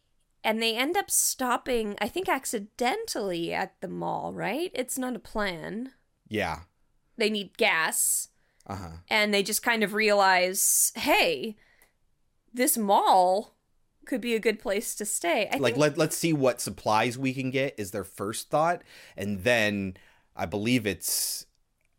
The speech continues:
Speaker 2: Peter, Ken Forey, says something to the effect of, "We could totally stay here."
Speaker 1: So they get there, and they've gotta get rid of all of the dead people that are already in there.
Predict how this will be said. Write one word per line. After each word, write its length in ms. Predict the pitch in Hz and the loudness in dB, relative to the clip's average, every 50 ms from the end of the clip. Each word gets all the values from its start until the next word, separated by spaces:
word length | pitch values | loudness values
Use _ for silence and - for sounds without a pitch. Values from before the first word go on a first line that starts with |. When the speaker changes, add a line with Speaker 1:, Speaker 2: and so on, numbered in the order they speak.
| _ _ _ _ _ - | _ _ _ _ _ -6
Speaker 2:
Peter, 460 | - 123 131 127 101 90 - - 92 | -2 0 2 2 2 0 -2 -2 -6
Ken 240 | - - 117 98 87 82 | -6 -4 -6 -4 -4 -4
Forey, 460 | - 117 120 104 90 85 82 85 85 | -2 0 0 0 0 -2 -4 -6 -6
says 560 | - - - 104 90 90 87 85 82 80 - | -4 -2 0 0 0 -2 -4 -6 -6 -6 -4
something 500 | - - - - 110 95 85 - 92 85 | -4 -4 -2 -2 -4 -4 -4 -6 -8 -8
to 80 | 85 85 | -8 -8
the 160 | 85 85 85 | -8 -8 -10
effect 400 | 78 - - 90 78 - - - | -10 -8 -10 -10 -10 -10 -10 -12
of, 320 | 82 78 76 78 80 82 | -10 -10 -12 -14 -14 -10
"We 180 | 87 101 107 110 | -6 -6 -6 -4
could 240 | - 147 139 107 - | -4 -4 -6 -6 -6
totally 400 | 104 113 120 113 107 98 98 85 | -8 -6 -6 -6 -6 -8 -8 -8
stay 440 | - - - - 107 95 98 95 | -8 -8 -6 -6 -6 -4 -4 -6
here." 420 | 92 - 78 71 57 50 50 - _ _ _ _ _ _ | -8 -10 -14 -20 -20 -20 -20 -20 _ _ _ _ _ _
Speaker 1:
So 460 | - - - - 277 269 254 247 247 | -4 -2 2 4 4 4 6 4 4
they 180 | 247 254 254 262 | 4 4 2 2
get 240 | - 285 294 294 - | 2 2 0 2 2
there, 400 | 285 277 269 262 254 240 233 - - | 4 4 4 4 4 4 2 2 2
and 540 | 220 214 214 208 208 208 208 208 208 202 - | 2 4 4 4 4 4 4 2 0 -2 0
they've 240 | 208 214 214 208 214 | 0 0 0 2 2
gotta 560 | 226 220 214 214 202 202 196 190 190 190 196 - 220 | 2 4 4 6 6 6 6 6 4 2 0 -2 0
get 200 | 196 220 196 208 | 0 0 2 4
rid 160 | 240 269 277 | 4 4 4
of 100 | 269 226 | 4 4
all 200 | 214 196 196 190 | 6 6 6 6
of 100 | 190 196 | 4 2
the 60 | 202 | -2
dead 280 | 214 - 190 190 185 196 | -2 0 0 0 0 0
people 300 | - 233 196 - 196 190 | -4 -8 -6 -4 -4 -2
that 100 | 190 180 | 0 0
are 100 | 180 180 | 2 2
already 300 | 180 180 180 175 175 185 | 2 2 0 0 -2 -2
in 140 | 180 180 175 | -2 -2 -4
there. 380 | 165 - - 127 190 247 330 | -4 -4 -4 -4 -4 -6 -8